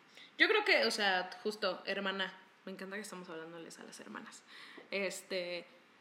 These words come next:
o sea, yo creo que es muy difícil de construirse por completo. O sea, yo creo que de verdad siento que es un, un, bueno, para mí por lo menos un, es un task imposible. <laughs> Realmente de construir todo lo que, lo que te, te, lo que eres tú, porque pues obviamente hemos crecido en una,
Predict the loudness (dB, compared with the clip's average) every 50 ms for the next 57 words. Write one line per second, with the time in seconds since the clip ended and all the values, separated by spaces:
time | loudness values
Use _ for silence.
0 | -20 -20 -20 -18 -10 4 8 10 10 10 10 10 10 10 10 10 8 8 8 6
1 | 6 4 4 4 2 0 0 0 0 0 0 0 -2 -4 -4 -4 -4 -4 -4 -2
2 | -4 -6 -6 -6 -6 -6 -8 -10 -10 -6 -6 -6 -2 0 -2 -2 -2 -4 -8 -10
3 | -6 -4 -2 -2 -2 -2 -2 -2 0 0 0 2 0 0 -2 -4 -4 -6 -6 -6
4 | -8 -8 -8 -8 -10 -8 -6 -6 -6 -6 -6 -6 -8 -8 -8 -4 -4 -2 -4 -4
5 | -2 0 0 2 2 2 2 2 2 2 2 0 0 0 0 0 0 0 -2 -2
6 | -4 -4 -6 -6 -8 -10 -8 -6 -6 -4 -4 -4 -2 -2 -2 -2 -2 -4 -4 -4
7 | -4 -4 -6 -6 -6 -6 -2 0 0 0 0 -2 -8 -16 -16 -18 -20 -20 -12 _
8 | 0 2 4 4 4 4 6 6 6 6 6 4 4 6 6 6 6 6 2 -4
9 | -12 -14 -4 4 4 6 6 6 4 4 4 4 6 6 6 6 10 12 12 12
10 | 12 10 8 8 8 6 6 4 4 2 2 2 4 4 4 4 4 4 2 2
11 | 2 2 2 2 2 2 0 -4 -4 -2 -2 0 0 0 -2 -2 -2 -6 -6 -6
12 | -2 -2 -2 2 6 6 8 10 10 10 10 8 6 4 4 4 4 4 2 0
13 | 0 0 -2 -4 -2 0 2 2 2 2 2 2 2 4 4 4 4 2 0 -2
14 | -4 -4 -4 -4 -2 -2 -2 0 0 -2 -2 0 0 2 4 4 2 2 0